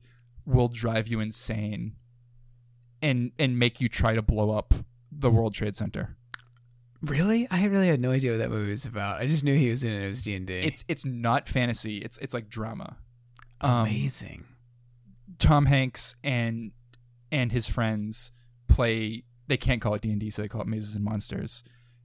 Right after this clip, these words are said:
Speaker 1: And they get so wrapped up in the, in the characters, like, it's, it, it affects their schoolwork, it affects their social life. And Tom Hanks goes off the deep end and really believes he's a paladin. And he stops having sex with his girlfriend 'cause he's taken a vow of chastity.
Speaker 2: What the fuck?
Speaker 1: Yep.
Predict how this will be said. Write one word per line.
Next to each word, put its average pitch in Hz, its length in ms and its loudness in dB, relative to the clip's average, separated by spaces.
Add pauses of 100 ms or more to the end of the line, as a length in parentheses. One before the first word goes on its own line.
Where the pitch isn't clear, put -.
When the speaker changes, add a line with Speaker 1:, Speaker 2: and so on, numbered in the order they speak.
(140)
Speaker 1:
And 117 240 2
they 117 80 2
get 113 180 -2
so - 260 2
wrapped 120 320 -2
up 120 120 10
in 113 60 8
the, 110 180 -2
in 117 120 -4
the 110 100 0
characters, 110 480 -4
like, 110 140 -6
it's, 110 160 -12
it, 131 180 -8
it 131 160 -6 (300)
affects - 400 -4
their 104 80 -8
schoolwork, 113 560 -2
it 113 80 -2
affects 107 220 -8
their 107 80 -10
social 110 360 -6
life. 110 340 -8 (560)
And 120 220 -8
Tom 117 280 -2
Hanks 127 600 -4 (300)
goes 120 180 -4
off 113 140 -8
the 113 80 -6
deep 117 240 2
end 107 340 -2 (140)
and 117 180 -4
really 117 160 0
believes 113 460 -6
he's - 160 -12
a - 40 -16
paladin. 107 540 2 (1120)
And 113 400 -2
he 120 320 -6
stops 120 440 -2
having 127 260 0
sex - 320 -4
with 127 100 -8
his 117 120 -4
girlfriend 107 600 -4
'cause 113 140 -4
he's 113 180 -4
taken 120 240 -2
a 113 60 0
vow 104 240 -2
of 101 80 -6
chastity. - 480 -4
Speaker 2:
What 135 300 2
the 117 140 0
fuck? 139 840 -2
Speaker 1:
Yep. - 140 -12